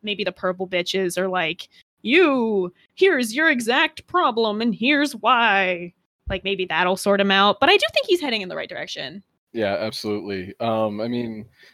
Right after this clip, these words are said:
Speaker 2: like, in the Four Knights arc, he's def-, he was definitely, like, more working towards that. He was, like, starting to reach out to his son instead of just kind of being that, like, dad stereotype or, like, man stereotype of being, you know, stoic and strong and whatever. He was trying to open up to his son for the first time,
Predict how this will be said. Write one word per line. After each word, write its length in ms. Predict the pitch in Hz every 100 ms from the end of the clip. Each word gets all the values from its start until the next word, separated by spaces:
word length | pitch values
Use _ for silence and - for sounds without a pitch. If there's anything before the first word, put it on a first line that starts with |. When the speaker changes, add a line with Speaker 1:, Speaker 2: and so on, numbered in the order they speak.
| _
Speaker 2:
like, 180 | 123 120
in 100 | 156
the 80 | 151
Four 320 | - 127 131
Knights 320 | 131 131 120
arc, 360 | - 127 127 -
he's 260 | 120 104
def-, 160 | - 123
he 100 | 120
was 140 | 113
definitely, 380 | - 127 135 117
like, 180 | 110 - -
more 260 | 107 101
working 320 | 101 98 98
towards 360 | 95 95 104 127
that. 280 | 156 165 175
He 140 | 101
was, 160 | 95 -
like, 160 | 98 -
starting 260 | 98 101
to 120 | 98 87
reach 320 | 92 104 -
out 220 | 98 104
to 140 | -
his 140 | 123 120
son 340 | - 117 123
instead 280 | 104 - 104
of 80 | 98
just 200 | 101 -
kind 200 | 107 104
of 180 | 98 85 - - - - _
being 520 | - 110 113 110 110
that, 340 | 101 107 110 -
like, 500 | 107 107 101 - - _ -
dad 420 | 92 104 110 101
stereotype 920 | - - 98 107 107 107 117 110 110 107
or, 180 | 87 87
like, 160 | 85
man 420 | 92 92 104 104 104
stereotype 840 | - 104 107 110 110 110 110 110
of 100 | 90
being, 260 | 92 92 92
you 60 |
know, 160 | 92 90
stoic 560 | - - - 90 95 -
and 160 | 85
strong 460 | - - 90 95 98
and 100 | 92
whatever. 400 | 95 98 104 104
He 120 | 107
was 200 | 104 -
trying 260 | - 117 135
to 60 |
open 240 | - 107 95
up 140 | 85
to 140 | - 98
his 140 | 90
son 380 | - 95 95 80
for 140 | _
the 80 | 82
first 360 | 80 90 82 -
time, 360 | 85 82 87